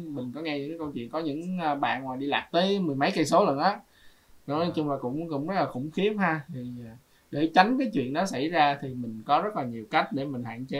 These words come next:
Speaker 1: cái chuyện là mình đi lạc, bằng cách là mình sẽ tải cái bản đồ đó vào đồng hồ, đúng không Bảo Huy?
Speaker 2: Dạ.
Speaker 1: Tải cái bản đồ đó vào đồng hồ. À, thường á, các cái giải chạy thì mang, giải chạy trail, đặc biệt là giải chạy trail nha,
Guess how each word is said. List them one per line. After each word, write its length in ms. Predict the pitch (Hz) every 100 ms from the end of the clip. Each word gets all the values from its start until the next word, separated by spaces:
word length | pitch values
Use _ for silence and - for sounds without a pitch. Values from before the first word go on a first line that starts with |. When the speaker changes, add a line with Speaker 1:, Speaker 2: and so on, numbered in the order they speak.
| 156
Speaker 1:
cái 100 | 247
chuyện 180 | - 117
là 80 | 120
mình 200 | 117 113
đi 60 | 127
lạc, 260 | 127 101 -
bằng 140 | 117
cách 180 | 135 165
là 220 | 139 110 - _ _ - -
mình 280 | 127 123 120
sẽ 500 | 127 107 120 143 160 175 185 190 -
tải 200 | 110 147
cái 120 | 170
bản 180 | 131 160
đồ 180 | 131
đó 120 | 120 165
vào 220 | 151 113
đồng 140 | 120
hồ, 240 | 123 113 117
đúng 120 | 156
không 120 | 151
Bảo 120 | 131
Huy? 80 | 147 131 _
Speaker 2:
Dạ. 120 | 110 104 - _
Speaker 1:
Tải 320 | - 127 160 175
cái 100 | 165
bản 200 | 135 156
đồ 160 | 120
đó 80 | 139
vào 120 | 143
đồng 160 | 120 123
hồ. 340 | 135 123 117 - _ _ _ _
À, 240 | - 123 123
thường 260 | 175 170 165
á, 80 | 208
các 100 | 220 240
cái 80 |
giải 220 | 185 160 185
chạy 300 | 135 117 143
thì 80 | 147
mang, 460 | 131 143 147 147 143
giải 140 | 131
chạy 140 | 156 131
trail, 160 | 147 143
đặc 140 | 127
biệt 120 | 139
là 80 | 123
giải 160 | 131 151
chạy 120 | 131 123
trail 240 | 143
nha, 80 | 143